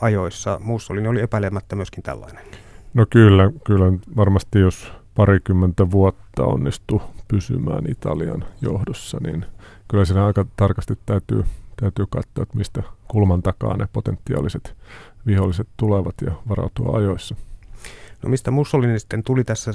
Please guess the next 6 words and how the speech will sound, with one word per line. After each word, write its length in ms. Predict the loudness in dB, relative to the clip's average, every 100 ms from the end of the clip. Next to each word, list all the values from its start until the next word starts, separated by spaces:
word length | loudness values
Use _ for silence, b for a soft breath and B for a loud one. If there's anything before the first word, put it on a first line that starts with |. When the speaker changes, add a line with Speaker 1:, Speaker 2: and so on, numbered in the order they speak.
| -8
Speaker 1:
seuraavaksi 520 | -4 -2 -2 -4 -10 -10 -10
ihan 260 | -6 -4 -4
lyhykäisesti 640 | -4 -4 -4 -6 -8 -10 -10
tätä 300 | -8 -6 -4
Mussolinin 580 | -4 -6 -6 -4 -4 -4
taustaa. 460 | -2 -2 -4 -6